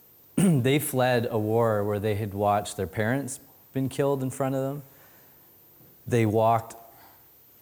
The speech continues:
countless kilometers through the desert to where they were going, trying to go.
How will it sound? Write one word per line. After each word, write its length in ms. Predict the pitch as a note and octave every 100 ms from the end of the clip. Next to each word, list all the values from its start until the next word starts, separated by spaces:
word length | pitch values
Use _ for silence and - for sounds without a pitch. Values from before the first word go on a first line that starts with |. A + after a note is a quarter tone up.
| -
countless 540 | - C3 C#3 B2 G#2
kilometers 680 | - A2 G#2+ A2 A2+ G2 F#2+
through 180 | - A2
the 80 | G2+
desert 480 | F2+ G2 F#2+ F2 - - _ _
to 100 | -
where 140 | G2+ G2
they 120 | F#2+
were 100 | F2+
going, 320 | F#2 F2+ F2 -
trying 340 | A2+ G#2 G#2+
to 80 | G2
go. 340 | E2+ F2 E2